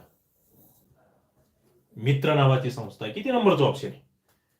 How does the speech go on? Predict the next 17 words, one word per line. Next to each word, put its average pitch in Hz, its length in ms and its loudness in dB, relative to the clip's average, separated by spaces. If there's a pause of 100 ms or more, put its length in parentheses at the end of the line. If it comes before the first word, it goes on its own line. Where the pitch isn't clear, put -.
(720)
आता 214 180 4
महाराष्ट्रामध्ये 233 760 6
तुमच्यातले 220 300 -4
बरेच 196 240 4
जण 220 160 -2
चार 185 260 0
नंबरचं 202 340 0
उत्तर 196 280 0
देण्याचा 180 320 0
प्रयत्न 170 280 -4
करतायत, 139 380 -2
पण 156 80 -4
इंडिया 190 440 0
कशाला 165 200 -6
येईल 120 120 -6
महाराष्ट्राच्या 110 600 -12
संस्थेला? - 420 -20